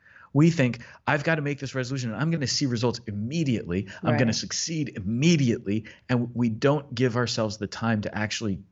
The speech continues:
Speaker 1: like, let the year unfold.
Speaker 2: Hmm.
Speaker 1: And that, that doesn't mean that we should give up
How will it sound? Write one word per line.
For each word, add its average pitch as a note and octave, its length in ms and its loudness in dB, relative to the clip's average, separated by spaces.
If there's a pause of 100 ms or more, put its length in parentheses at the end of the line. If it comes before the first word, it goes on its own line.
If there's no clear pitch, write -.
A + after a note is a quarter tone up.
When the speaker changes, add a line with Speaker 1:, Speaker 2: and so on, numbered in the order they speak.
(580)
Speaker 1:
like, G2 240 -4
let - 320 0
the A2 160 2
year G#2 340 2
unfold. F#2+ 640 0 (400)
Speaker 2:
Hmm. F3 260 2 (540)
Speaker 1:
And A#2+ 240 2 (100)
that, B2 180 2
that A2+ 120 0
doesn't B2+ 220 2
mean A#2+ 100 -2
that G2+ 80 -4
we G#2 60 -2
should F2+ 200 -6
give F2+ 200 -4
up A2+ 300 -2